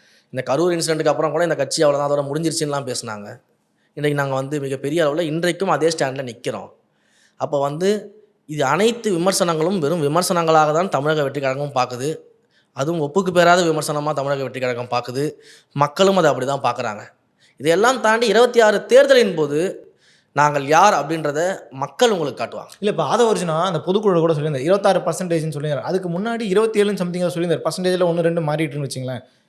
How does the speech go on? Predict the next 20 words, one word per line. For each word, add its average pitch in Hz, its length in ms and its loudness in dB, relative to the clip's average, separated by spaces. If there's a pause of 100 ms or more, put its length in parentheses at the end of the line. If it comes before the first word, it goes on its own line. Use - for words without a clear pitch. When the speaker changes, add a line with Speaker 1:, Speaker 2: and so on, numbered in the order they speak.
(160)
Speaker 2:
எந்த 277 340 4
அடிப்படையில 226 680 2
இந்த 185 140 2
ரிப்போர்ட்டை 196 320 2
நீங்க 175 240 0
சொல்றீங்க? 180 560 2
வேட்பாளரை 214 460 4
போட்டா 202 280 2
தானே 220 140 2
அந்த 208 120 0
மக்கள் 180 240 0
முடிவு 180 280 2
பண்ணுவாங்க. 143 300 -4
இவங்க 139 540 -4
Speaker 1:
கள-, 185 220 4
Speaker 2:
உங்களுக்கு 165 240 0
ஓட்டு 185 260 4
போடலாமா 175 460 4
Speaker 1:
அதாவது, 170 280 6
Speaker 2:
வேணாமான்றது. 139 260 0